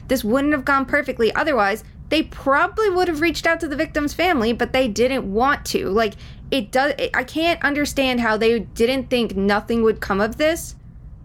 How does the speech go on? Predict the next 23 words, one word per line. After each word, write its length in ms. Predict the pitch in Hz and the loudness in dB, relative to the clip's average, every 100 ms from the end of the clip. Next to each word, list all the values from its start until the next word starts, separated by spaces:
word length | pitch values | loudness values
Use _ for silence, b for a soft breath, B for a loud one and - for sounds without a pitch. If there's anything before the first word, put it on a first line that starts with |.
| - | -6
Did 160 | - 262 | -2 2
they 120 | 269 | 2
just 240 | 226 269 - | 0 -2 -2
stop 320 | 240 220 254 | -2 0 0
any 200 | 247 240 | -2 0
other 220 | 214 240 | 0 0
team 240 | 240 254 | 0 0
from 180 | 247 247 | 2 0
signing 560 | 240 262 277 285 302 - | 0 0 0 0 -2 2
him? 440 | 294 302 302 311 - - - | 2 2 2 -2 -6 -12 -4
They 120 | - | -4
probably 280 | - 339 339 | 0 2 2
would 120 | 339 | 0
have 60 | 330 | 0
been, 140 | 339 | 0
it 140 | 330 302 | 0 0
would 100 | 320 | 0
have 60 | |
been 80 | 330 | 2
the 80 | 330 | 0
same 220 | 330 330 | 0 0
situation. 500 | 320 - 320 330 277 | 0 0 2 2 2
Like, 160 | 202 | 0